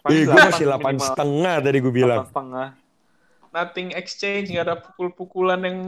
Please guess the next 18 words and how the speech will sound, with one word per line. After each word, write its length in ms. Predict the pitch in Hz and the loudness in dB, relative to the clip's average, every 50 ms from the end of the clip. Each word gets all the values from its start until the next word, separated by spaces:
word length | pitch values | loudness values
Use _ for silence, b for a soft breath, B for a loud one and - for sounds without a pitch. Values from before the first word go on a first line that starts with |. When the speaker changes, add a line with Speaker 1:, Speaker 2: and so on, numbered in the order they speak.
| 190 | -10
Speaker 3:
berarti, 540 | 190 190 190 202 196 196 190 196 - - 247 | -8 -4 -2 0 2 2 0 -2 -6 -4 2
Speaker 2:
Iya 140 | 247 - 160 | 4 6 6
Speaker 3:
nggak 80 | 147 165 | 6 4
Speaker 2:
sih, 80 | 160 | 2
Speaker 3:
ada 80 | 151 160 | 0 0
yang 80 | - 170 | 0 0
Speaker 2:
sebenarnya 400 | - - 143 147 160 165 170 165 | 2 2 4 4 4 6 6 6
Speaker 3:
jatuh. 80 | 165 | 6
Speaker 2:
iya 80 | 165 151 | 6 4
sih. 160 | - 147 147 | 4 2 -2
Speaker 3:
Gua 140 | 156 175 180 175 | -2 -2 -4 -6
nggak 140 | 165 160 160 | -4 -4 -4
u- 260 | 160 165 170 170 - - _ | -2 -4 -4 -6 -10 -12 _
Speaker 2:
Sebenar, 340 | - - 151 151 151 147 139 131 | -10 -2 0 2 2 4 2 2
benar. 220 | 135 143 143 135 | 2 2 2 4
Itu 180 | 110 139 127 156 | 2 2 2 2
gue 120 | 139 143 | 2 2
setuju. 260 | - - 147 143 139 | 2 2 2 4 4